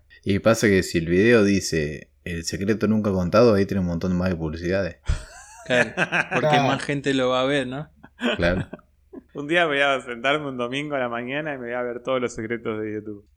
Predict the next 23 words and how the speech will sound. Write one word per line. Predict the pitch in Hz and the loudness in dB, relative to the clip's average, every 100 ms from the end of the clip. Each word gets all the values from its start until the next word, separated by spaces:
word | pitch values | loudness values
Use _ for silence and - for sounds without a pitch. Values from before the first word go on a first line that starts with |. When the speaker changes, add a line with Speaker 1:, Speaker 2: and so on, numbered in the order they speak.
| _ _ | _ _
Speaker 3:
Y | 127 | -8
vos | 165 | -2
te, | 165 147 | -2 0
no | 147 147 | 0 2
te | |
va | 156 | 4
a | 160 | 4
alcanzar | 156 151 170 175 131 | 4 4 6 4 4
un | 127 | -2
día. | 123 110 107 _ _ - _ _ _ _ - - | -4 -6 -8 _ _ -20 _ _ _ _ -14 -8
Speaker 1:
No. | 85 85 85 _ _ _ _ _ _ _ | -6 -6 -10 _ _ _ _ _ _ _
Speaker 4:
<laughs> | - - 151 - - 196 165 185 - 202 - _ _ - - _ _ _ | -20 -4 -2 -2 -4 -4 -4 -6 -6 -8 -8 _ _ -18 -18 _ _ _
Pero | - 107 | -8 -6
después | 101 117 127 | -6 -2 2
de | 131 | 2
eso, | 143 | 0
¿sabes | 110 101 107 | -4 -6 -4
qué? | 135 139 | -4 -4
Soy | 110 107 104 104 | -8 -12 -10 -10
flor | 113 110 | -6 -6
de | |
carpintero. | 104 104 107 117 101 95 92 - _ _ _ | -6 -6 -8 -10 -12 -14 -20 -20 _ _ _
Speaker 3:
Bueno. | 147 127 | -6 -4